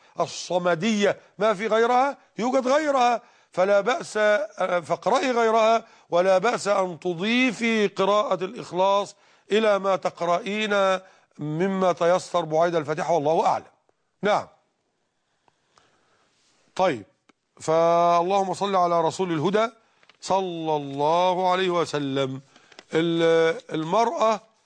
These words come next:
تقف أين؟ تقف خلف الرجل. تقف المرأة خلف الإيه؟ خلف الرجل. تقف المرأة خلف الرجل.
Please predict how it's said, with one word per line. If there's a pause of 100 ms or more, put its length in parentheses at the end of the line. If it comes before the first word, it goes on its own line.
(280)
تقف (180)
أين؟ (400)
تقف
خلف
الرجل. (560)
تقف
المرأة (240)
خلف
الإيه؟ (440)
خلف
الرجل. (420)
تقف
المرأة
خلف
الرجل.